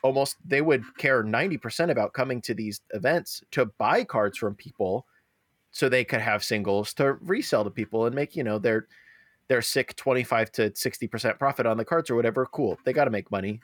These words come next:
They're, they're a business, yada, yada. They gotta pay people. They're paying for their space there, et cetera, et cetera. But now,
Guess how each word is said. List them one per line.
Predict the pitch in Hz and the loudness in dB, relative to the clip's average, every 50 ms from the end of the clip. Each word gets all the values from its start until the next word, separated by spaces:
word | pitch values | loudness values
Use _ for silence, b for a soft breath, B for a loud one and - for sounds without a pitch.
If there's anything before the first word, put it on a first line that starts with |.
| _ _ | _ _
They're, | 117 110 107 101 | 0 2 2 0
they're | - - 131 120 | 0 0 0 0
a | 110 | 2
business, | 98 98 98 104 107 104 101 - - - - - - | 0 -2 -2 -2 -2 -2 -2 -2 -4 -6 -8 -8 -4
yada, | 110 110 104 101 | -4 -2 0 2
yada. | 101 98 98 101 104 101 | 2 2 2 2 2 2
They | 104 104 98 | 0 0 0
gotta | 110 107 104 101 | 2 0 0 0
pay | - - 98 95 | -2 -2 -4 -4
people. | - - 95 - - 92 92 90 92 101 - | -4 -8 -12 -10 -8 -8 -8 -8 -8 -10 -12
They're | - 107 98 | -12 -12 -8
paying | - 104 101 98 | -6 -6 -6 -4
for | - 101 | -6 -6
their | 85 95 | -6 -8
space | - - 90 95 - | -8 -8 -10 -8 -6
there, | - 95 90 | -6 -6 -6
et | - | -6
cetera, | - - 101 95 | -6 -6 -6 -6
et | 95 - | -6 -2
cetera. | - 117 98 - B B B B B B B _ | -2 -2 -2 -2 B B B B B B B _
But | 131 - | -4 -2
now, | - 120 139 170 160 147 147 - | 0 0 2 2 2 0 0 -2